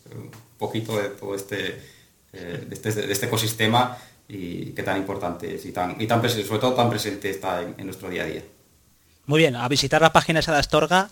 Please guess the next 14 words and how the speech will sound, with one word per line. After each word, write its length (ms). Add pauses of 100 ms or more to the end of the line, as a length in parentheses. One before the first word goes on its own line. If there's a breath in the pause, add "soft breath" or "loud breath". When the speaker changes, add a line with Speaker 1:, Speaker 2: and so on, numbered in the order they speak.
(120)
Speaker 2:
¿eh? 280
<laughs> 720
Que 100
nos 180
ha 60
dejado. 400 (460)
<laughs> 0
Yo 80
lo 60
voy 80 (120)
a 320
ver 80
Speaker 1:
Impactados. 540
Speaker 2:
luego. 360